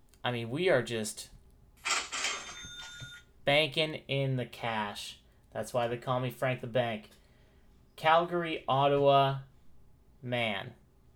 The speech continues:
Minus three and a half spread going into the game. I said that was way too low.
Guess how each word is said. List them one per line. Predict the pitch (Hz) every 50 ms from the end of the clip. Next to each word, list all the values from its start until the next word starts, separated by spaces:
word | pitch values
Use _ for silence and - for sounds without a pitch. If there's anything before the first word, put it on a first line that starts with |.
| - _ _ _ _ - _ _ _
Minus | - 120 123 135 151 151 139 -
three | - 147 147 143
and | 135 127
a | 117
half | 123 123 120 120 117 117 - -
spread | - - - - 127 123 117 117 120 117 123 120
going | 117 120 113 113 113 110
into | - 113 113 - -
the | 110 110
game. | 110 107 107 107 104 104 104 104 101 107 - - - - - - - - - - - -
I | - - 120 131 131
said | 131 - - 123 117 117 113 107 110
that | 113 104 95 104
was | 107 107 117
way | 117 113 123 135 143 147 151 151
too | 139 - - 143 139
low. | 131 123 117 113 113 117 113 113 110 110